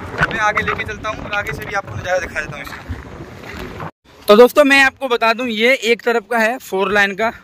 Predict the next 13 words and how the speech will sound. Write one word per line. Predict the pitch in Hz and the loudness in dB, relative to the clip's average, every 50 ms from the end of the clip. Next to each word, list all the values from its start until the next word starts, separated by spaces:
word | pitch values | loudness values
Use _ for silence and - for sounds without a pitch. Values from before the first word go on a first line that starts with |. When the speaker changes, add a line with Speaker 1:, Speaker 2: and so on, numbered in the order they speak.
| _ _ - | _ _ -12
Speaker 2:
उधर | 170 165 170 180 | -6 -2 -2 -2
से | - - 214 220 233 240 _ - - - _ _ _ _ - | 0 2 0 0 0 0 _ -14 -20 -20 _ _ _ _ -8
और | 185 180 185 | -6 -6 -6
यहाँ | 156 143 165 165 160 175 180 | -4 -4 -4 -2 -2 -2 -4
तक। | 156 202 190 - - - _ _ _ _ _ 190 | -2 0 -2 -2 -2 -8 _ _ _ _ _ -4
और | 190 196 - | -2 -2 0
दोस्तों, | 220 233 233 - 240 | -2 -4 -2 -2 -2
यहाँ | 214 202 196 | 0 0 -2
पर | 202 233 226 | -2 -2 -2
मैं | 226 233 | 0 0
आपको | 233 233 233 | 0 0 -2
बता | 233 233 233 226 | -6 -2 -2 -2
दूं, | 233 233 247 | -2 -4 -8